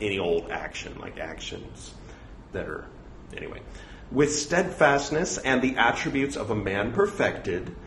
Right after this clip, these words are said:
this one is a monk as understood in meaning, in this meaning. Okay. Okay.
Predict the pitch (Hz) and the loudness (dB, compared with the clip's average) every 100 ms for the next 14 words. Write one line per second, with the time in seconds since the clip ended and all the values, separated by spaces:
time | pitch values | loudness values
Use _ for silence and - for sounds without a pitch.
0 | - - - 104 202 - 135 117 117 110 | -16 -14 0 10 12 10 2 4 6 6
1 | 110 110 117 110 113 113 117 147 156 - | 4 2 2 4 4 6 6 6 4 2
2 | 104 107 104 - 120 151 151 - - 110 | 4 6 4 0 0 2 0 -2 0 2
3 | 110 107 95 85 85 - - - - - | 2 0 -4 -4 -6 -10 -14 -16 -18 -18
4 | - - 110 123 113 85 - - - - | -18 -8 0 2 4 2 -4 -12 -16 -18
5 | - - - - 104 117 117 110 101 80 | -18 -18 -10 -4 0 0 2 0 0 -2
6 | - - - - 104 - - - - 185 | -6 -12 -10 -6 -6 -6 -10 -12 -2 4
7 | 185 175 - 196 117 - | 4 4 4 4 4 0